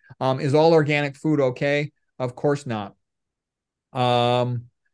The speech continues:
there's lots of organic junk food. You can have, you know, uh, potato chips that are organic. Um, 'cause that happened in my family. I had a lot of family members that go, "Hey, we're eating organic." They're eating potato chips, all this crap.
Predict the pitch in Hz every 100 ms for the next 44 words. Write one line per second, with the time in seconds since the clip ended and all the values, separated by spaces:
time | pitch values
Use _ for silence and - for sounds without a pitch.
0 | _ _ _ 123 127 123 151 156 127 123
1 | 120 123 113 120 131 127 110 110 120 120
2 | 110 110 104 117 113 101 107 - 190 _
3 | _ _ _ _ _ _ _ _ - 117
4 | 139 135 143 156 127 107 104 107 104 104
5 | 120 107 110 123 101 120 - _ _ _
6 | 107 110 110 107 135 - 127 143 156 170
7 | 165 143 135 123 151 151 123 117 123 139
8 | 160 - 147 143 120 107 110 120 302 349
9 | 311 285 269 220 214 185 196 147 135 143
10 | - 120 139 127 131 113 123 120 - 127
11 | 120